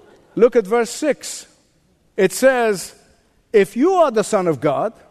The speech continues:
actually that can easily be translated, "Since you are the Son of God," or, "Because you are the Son of God." Either way works.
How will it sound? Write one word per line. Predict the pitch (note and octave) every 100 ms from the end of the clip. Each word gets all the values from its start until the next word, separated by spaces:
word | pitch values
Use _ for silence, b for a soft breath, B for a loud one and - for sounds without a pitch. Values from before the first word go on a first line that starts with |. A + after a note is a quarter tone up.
| _ _ _ b b b
actually | G3 C4 - A#3 G#3
that | F#3 A#3+ A#3+
can | - F#3+ E3+
easily | - B3+ A3+ A3
be | G3
translated, | - G3+ F#3+ E3+ E3 D3+ F#3+ - b b b b
"Since | - - D4 D#4 B3+ - _ -
you | G3+ A3+
are | A#3 C4 D4+ C4+ F#3+ -
the | F3+
Son | F3 A3 G#3
of | E3 B2
God," | D3+ C#3 G3+ G#3
or, | - E3 D#3+ A3+ B B B
"Because | D#3 D3 B3+ A#3 C4 C4 C4 B3+ - -
you | G#3 B3+ B3+
are | A3+ B3+ C#4
the | B3 G3
Son | - E3
of | D3+
God." | D#3+ C3 G#2+ - - _ _ b b b
Either | C4 C#4+
way | A#3 A#3
works. | A3 A3 F#3+ - - -